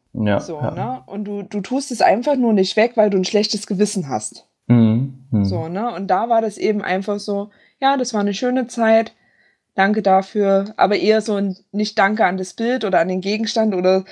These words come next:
Speaker 2: sondern „Danke ans
Speaker 1: Ja,
Speaker 2: Leben, dass ich
Speaker 1: ja.
Speaker 2: das erleben durfte und jetzt ist aber ein
Speaker 1: Ja.
Speaker 2: neuer Abschnitt und jetzt gehe ich so weiter.“
Speaker 1: Ja, das sind so diese gesellschaftlichen Konstrukte, äh, ge-, die gesellschaftlichen Konstrukte, die beim Aufräumen stören.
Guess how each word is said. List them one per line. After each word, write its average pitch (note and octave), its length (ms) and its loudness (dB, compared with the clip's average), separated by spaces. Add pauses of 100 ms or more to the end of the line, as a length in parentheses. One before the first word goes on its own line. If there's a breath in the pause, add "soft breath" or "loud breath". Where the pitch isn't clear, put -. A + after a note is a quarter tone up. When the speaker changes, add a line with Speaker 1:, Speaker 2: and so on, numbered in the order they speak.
(180 loud breath)
Speaker 2:
sondern F#3+ 300 2
„Danke G#3 260 2
ans G3 220 0
Speaker 1:
Ja, G3+ 80 4
Speaker 2:
Leben, G#3 240 -2
dass F#3 160 -8
ich - 80 -6
Speaker 1:
ja. A#2 60 6
Speaker 2:
das - 120 2
erleben A3 400 -8
durfte G#3 460 -6
und F3+ 160 -6
jetzt - 500 0 (200)
ist F#3 160 -2
aber E3+ 200 2
ein G3 60 2
Speaker 1:
Ja. F#3+ 40 4
Speaker 2:
neuer F#3 280 0
Abschnitt E3+ 440 -12
und D#3+ 120 -12
jetzt D3 180 -10
gehe D3 140 -4
ich D3+ 100 -10
so C3 160 -8
weiter.“ D#3 320 -10
Speaker 1:
Ja, A#2+ 220 4
das A#2+ 200 0
sind C3+ 140 2
so A#2+ 120 0
diese A#2+ 300 -2
gesellschaftlichen - 840 -2
Konstrukte, G#2+ 960 0
äh, A2+ 80 -2
ge-, G#2+ 160 -2 (240)
die G#2+ 280 0
gesellschaftlichen C#3 1080 0
Konstrukte, C3 640 -2
die A2+ 120 -2
beim G2 180 -2
Aufräumen G#2+ 480 0
stören. F#2+ 420 -4